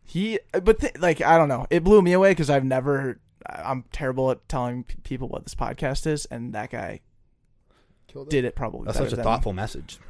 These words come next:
Speaker 1: Right?
Speaker 3: You know that guy listens.
Speaker 1: Yeah. It's
Speaker 3: Yeah.
Speaker 1: pretty amazing. So
Speaker 3: He's probably
Speaker 1: I know you
Speaker 3: listening right
Speaker 1: guys
Speaker 3: now.
Speaker 1: would love to hear that 'cause you guys have been part of this. So
Speaker 3: He's probably listening right now.
Speaker 2: Thank you.
Speaker 1: Yeah.
Speaker 2: Thank you, Matt.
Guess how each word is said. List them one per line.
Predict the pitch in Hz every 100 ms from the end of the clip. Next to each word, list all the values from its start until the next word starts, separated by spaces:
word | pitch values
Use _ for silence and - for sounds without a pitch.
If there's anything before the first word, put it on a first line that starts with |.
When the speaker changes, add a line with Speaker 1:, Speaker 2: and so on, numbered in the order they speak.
| -
Speaker 1:
Right? | 120 165 240 - - _ _ -
Speaker 3:
You | 110
know | 107
that | 98
guy | 85
listens. | 90 98 82 110 - - -
Speaker 1:
Yeah. | 143 151 - _ _ _ _ _
It's | 101
Speaker 3:
Yeah. | 101
Speaker 1:
pretty | 160 143
amazing. | 131 117 98 -
So | 139 120 110 -
Speaker 3:
He's |
probably | 120 117
Speaker 1:
I |
know | 151
you | 160
Speaker 3:
listening | 165 156
right | 151
Speaker 1:
guys | 139
Speaker 3:
now. | 135
Speaker 1:
would | 143
love | 135 131
to | 120
hear | 120
that | 113 -
'cause | 117 110 - - -
you |
guys | -
have | -
been | -
part | 120 -
of |
this. | - -
So | - - -
Speaker 3:
He's | -
probably | 104 98
listening | 98 90
right | 92 85
now. | 92 -
Speaker 2:
Thank | 110 104
you. | 101 - -
Speaker 1:
Yeah. | 98 139
Speaker 2:
Thank | 120
you, | 113
Matt. | 113